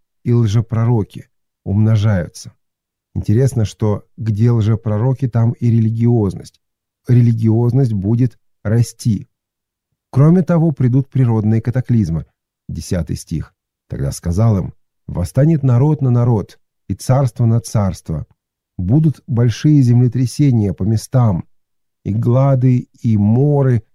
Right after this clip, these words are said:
и ужасные явления, и великие знамения с неба. Прежде же всего того возложат на вас руки и будут гнать вас,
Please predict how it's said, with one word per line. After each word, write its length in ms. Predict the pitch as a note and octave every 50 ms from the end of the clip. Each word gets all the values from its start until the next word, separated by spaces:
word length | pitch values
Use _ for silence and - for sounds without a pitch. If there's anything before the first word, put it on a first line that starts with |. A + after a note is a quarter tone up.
| _ _ _ _
и 140 | - - C3+
ужасные 640 | C#3 - D2 - G#2 B2 B2+ - - B2+ A#2+ A#2 A2+
явления, 760 | A2 G#2+ A2 G#2 G#2+ G#2+ A2 B2+ C#3 C3+ B2+ A#2 G#2+ G2 - _ _ _ _ _ _ -
и 140 | - C#2
великие 500 | C#2 D#2 F2 A2 C3+ B2+ - C3+ B2+ A#2+
знамения 720 | G2+ E2+ F#2+ G2 A2+ B2 B2+ A2+ G#2 F#2+ F2+ F2 F2 F2
с 180 | E2 - - -
неба. 480 | G2+ A2 A2+ A2+ G#2 E2 C#2+ C#2 - - _ _ _ _ _ _ _ _ _ _ _ _ _ _
Прежде 420 | - B2+ D#3+ F3+ E3 C#3 C#3+ C3+
же 100 | A#2 A2+
всего 420 | A2 - - - A#2 G2+ G2 G2+ F#2+
того 420 | - G2 G2 F#2+ A#2 C3+ C#3+ C3 - _ _ _ _ _ _ _ _ -
возложат 580 | E2+ A2 A#2+ G#2+ F#2 A2 D3+ D#3 C#3+ D#3 B2+
на 120 | C#3 C3+ B2
вас 260 | C3+ C#3 B2 - -
руки 480 | A#2+ A#2 B2 A#2+ - - C#3+ C3 A2+ - _ -
и 160 | - - A2+
будут 320 | G#2+ G2 B2+ B2+ C3+ C3 A#2+
гнать 380 | A#2 A2+ A2 B2 C3 C3+ -
вас, 460 | A#2 G#2+ A2 A2 A#2+ C3+ - - -